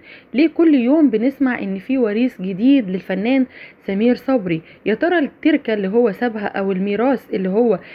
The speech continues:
سابه يستدعي كل هذه الضجة؟ هنعرف كمان. آخر حاجة كانت موجودة في دولابه كانت إيه؟ الورقة اللي لقيوها في الكتاب اللي دائم القراءة فيه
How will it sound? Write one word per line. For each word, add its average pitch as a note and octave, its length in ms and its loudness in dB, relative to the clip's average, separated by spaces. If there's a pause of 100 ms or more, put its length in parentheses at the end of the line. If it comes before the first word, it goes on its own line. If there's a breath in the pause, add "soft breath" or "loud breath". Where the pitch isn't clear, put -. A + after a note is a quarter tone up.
(140 loud breath)
سابه G3 460 0
يستدعي A3 540 -2
كل B3+ 300 -2
هذه G3+ 500 -2
الضجة؟ G#3+ 440 -2 (320 loud breath)
هنعرف A3+ 520 0
كمان. G#3+ 340 -4 (320 loud breath)
آخر C#4+ 400 0
حاجة A#3+ 540 -2 (260 loud breath)
كانت B3+ 300 -2
موجودة G3+ 480 0
في A3+ 180 -6
دولابه A3+ 480 0
كانت A#3+ 340 -2
إيه؟ B3+ 260 -2 (340 loud breath)
الورقة A#3+ 480 0
اللي A#3+ 640 -2
لقيوها A3 480 0
في G3+ 120 -10
الكتاب A#3 480 -4
اللي G#3+ 240 -4
دائم A#3+ 580 -2
القراءة A3+ 600 -2
فيه A3+ 280 0